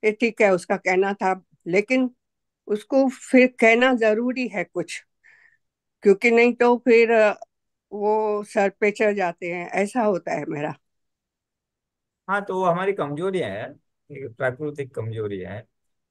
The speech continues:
Speaker 2: तो शक्ति मांगनी चाहिए दादा से कि दादा भगवान मुझे आदर्श व्यवहार करने की शक्ति दे, जहाँ पे जो बोलना है वैसे बोलने की शक्ति दे।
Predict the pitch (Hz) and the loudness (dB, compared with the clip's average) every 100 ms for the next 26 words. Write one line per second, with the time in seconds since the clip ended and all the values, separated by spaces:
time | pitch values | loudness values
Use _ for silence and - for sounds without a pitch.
0 | - 156 147 147 123 - 170 175 311 254 | -8 -4 -4 -4 -8 -6 -8 -8 -10 -10
1 | 123 113 101 104 104 104 107 101 107 101 | -8 -6 -4 -6 -8 -8 -10 -10 -12 -8
2 | 123 113 117 110 110 120 147 185 _ _ | -6 -4 -6 -8 -6 -6 -6 -14 _ _
3 | _ - 113 110 123 107 127 135 117 110 | _ -14 -12 -6 -4 -2 -4 -6 -4 -4
4 | 120 120 110 113 123 127 123 98 98 147 | -4 -6 -8 -8 -8 -10 -10 -14 -10 -6
5 | 165 139 - _ _ _ _ _ _ 113 | 0 0 -2 _ _ _ _ _ _ -8
6 | 120 123 123 113 117 107 110 131 113 131 | -6 -6 -6 -6 -6 -6 -8 -10 -10 -14
7 | - 113 127 107 101 117 135 127 92 - | -12 -12 -10 -10 -12 -14 -16 -16 -18 -18
8 | - 185 135 | -10 -8 -8